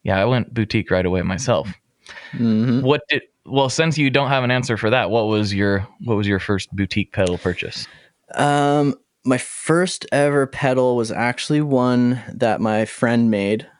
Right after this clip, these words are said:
Speaker 2: um, 'cause he got into pedal making a little bit, and he was actually my pickup winder for,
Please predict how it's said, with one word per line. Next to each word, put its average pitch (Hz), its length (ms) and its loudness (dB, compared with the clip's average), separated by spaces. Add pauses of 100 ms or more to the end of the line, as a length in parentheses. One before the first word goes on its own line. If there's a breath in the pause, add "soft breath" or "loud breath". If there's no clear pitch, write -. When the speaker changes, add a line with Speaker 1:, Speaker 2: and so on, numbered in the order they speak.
Speaker 2:
um, 113 280 0
'cause - 180 -8
he 113 140 0
got 110 320 0
into 110 180 -2
pedal 110 260 0
making 107 340 0
a 110 40 2
little 107 180 2
bit, 110 280 0
and 113 160 0
he 131 80 2
was 117 100 0
actually 117 260 0
my 107 460 0
pickup 156 320 -2
winder 98 560 -2
for, 98 600 0